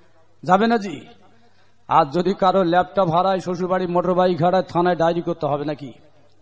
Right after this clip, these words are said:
যাতে খুঁজে পাওয়া যায়। তো বেচারা গরিব মানুষ উট হারিয়ে গেছে, তো খুঁজে খুঁজে বাড়ির ধারে একটা পীর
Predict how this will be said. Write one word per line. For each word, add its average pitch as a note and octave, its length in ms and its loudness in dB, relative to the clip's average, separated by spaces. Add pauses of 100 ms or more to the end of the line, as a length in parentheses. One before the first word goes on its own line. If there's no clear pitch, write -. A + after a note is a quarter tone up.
(1200)
যাতে E3+ 280 2
খুঁজে F3+ 240 0
পাওয়া C#3+ 240 0
যায়। G#2+ 220 -12 (920)
তো D3 100 2
বেচারা E3+ 380 6
গরিব F3 300 2
মানুষ F3+ 480 0
উট D#3+ 200 0
হারিয়ে E3+ 320 2
গেছে, D#3 240 -4 (1500)
তো D3 80 0
খুঁজে F3 320 2
খুঁজে F#3+ 240 2
বাড়ির F3 300 2
ধারে F#3 200 2
একটা F#3 240 0
পীর G3 260 -6